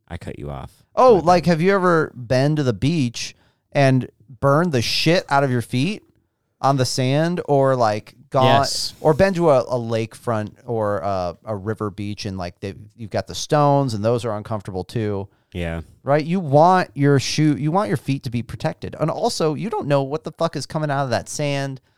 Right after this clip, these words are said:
Speaker 2: Could be a little crab that latches onto your toe, right?
Speaker 1: Damn.
Speaker 2: Yeah.
Speaker 3: I don't know. You should invest in, uh, be on the Teva team. Teva's where it's at. They're sandals that you can just stroll right onto the lake,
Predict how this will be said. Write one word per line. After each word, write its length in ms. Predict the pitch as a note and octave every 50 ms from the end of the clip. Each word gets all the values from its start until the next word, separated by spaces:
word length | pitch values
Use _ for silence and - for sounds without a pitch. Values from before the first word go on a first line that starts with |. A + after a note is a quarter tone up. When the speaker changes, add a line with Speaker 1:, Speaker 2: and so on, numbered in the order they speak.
| _ _ _ _ _ _ _ _ _ _ _ _ _ _ _ _ _
Speaker 2:
Could 120 | - - E3
be 60 | D#3
a 40 | D3
little 160 | B2 A#2+ A#2
crab 400 | G#2 - - A#2+ G2+ F#2+ G2 A2+ A#2
that 140 | G#2 - -
latches 340 | G2 F2+ G2 - - F#2 G2+
onto 200 | F#2 F#2+ F#2+ F#2+
your 80 | E2+
toe, 300 | F2 - - F#2+ - G#2 - _ _ _ _ _ _ _ _ _
right? 240 | - - G2 G2+ G#2 G#2 - _ _ _ _ _
Speaker 1:
Damn. 280 | - F2 F2+ F2 D2+ - _ _ _ _ _ _ _ _ _ _ _ _
Speaker 2:
Yeah. 160 | - F#2 E2 - - -
Speaker 3:
I 100 | - G#2
don't 80 | G#2 G2
know. 120 | F#2 F2+
You 100 | F#2 F#2+
should 180 | - - A2+ G#2
invest 440 | G#2 G2 G2+ G2+ G2+ G2 - -
in, 180 | G#2 G2+ G2 F#2+
uh, 520 | F#2+ F#2+ F#2 F#2 F2+ F2+ F2+ F2+ F2 F2 F2+ _ _ _
be 100 | - A2+
on 100 | G#2 G2
the 100 | F#2 F2
Teva 320 | - - A#2+ A2 F#2+ F#2
team. 320 | - - G2+ F#2+ F2 E2+ E2 _ _ _ _ _ _ _ _ _ _ _ _ _ _ _ -
Teva's 260 | G#2+ F#2+ G2 F#2+ F2
where 140 | F#2 F#2 F#2+ F#2
it's 140 | F2 -
at. 240 | G#2 G2 F#2+ E2+ - _ _ _ _
They're 160 | - G2 G2
sandals 560 | - - A2+ A2 A2 G#2+ G#2 G#2 G#2 G2 -
that 220 | - G2 F#2 E2+ - _ _ _ _
you 100 | - F#2+
can 120 | F2+ - G2+
just 220 | F#2+ F#2+ - - _
stroll 380 | _ _ - - - G#2 G2 G2+
right 200 | G2+ G2+ G2+ G#2
onto 260 | G#2 G#2+ G#2+ G#2+ A2
the 60 | G#2+
lake, 380 | A2 A2 A#2 A2+ G2+ F#2 - -